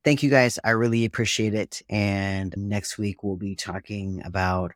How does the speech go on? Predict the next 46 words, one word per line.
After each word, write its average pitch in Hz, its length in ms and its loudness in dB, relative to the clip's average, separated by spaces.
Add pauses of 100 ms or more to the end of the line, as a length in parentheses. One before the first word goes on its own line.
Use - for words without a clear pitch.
people - 240 -14
who 98 160 -8
might 92 200 -2
have 101 140 -8
gotten 92 240 -4
Christmas - 380 -10
puppies 90 340 -4
and 90 100 -4
Christmas 98 300 -2
kittens, 85 480 -2
'cause - 340 -10
we 98 440 -8 (400)
were 98 100 -2
one 92 160 2
of 87 140 2
them 67 160 -2
one 55 180 -4
year. 55 340 -6
So - 240 -4
I 85 140 0
understand - 460 -6
that. - 160 -18 (500)
All 120 80 4
right. 104 160 2
Thanks, 135 180 2
guys. - 380 0 (1400)
Thank 226 140 2
you 226 80 6
guys 202 160 8
for 180 100 0
listening 160 320 6
this 135 220 4
week. 135 280 2 (160)
If 123 80 -8
you 143 80 0
have 123 140 0 (100)
any 175 180 6
questions, 147 540 2
comments, 143 520 0
suggestions, 117 920 -4
or 120 220 -2
you 113 80 -4
just 120 200 -6
wanna 120 120 -2
say 113 120 -4
hi, 98 360 -6